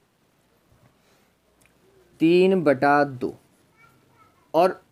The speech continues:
हवा का कितना? एक, तो तीन बटा दो और नीचे एक से गुणा कर दिया,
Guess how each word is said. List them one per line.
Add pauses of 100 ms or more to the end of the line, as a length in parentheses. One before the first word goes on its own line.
(120)
हवा
का
कितना? (460)
एक, (400)
तो
तीन
बटा
दो
और
नीचे
एक
से
गुणा
कर
दिया,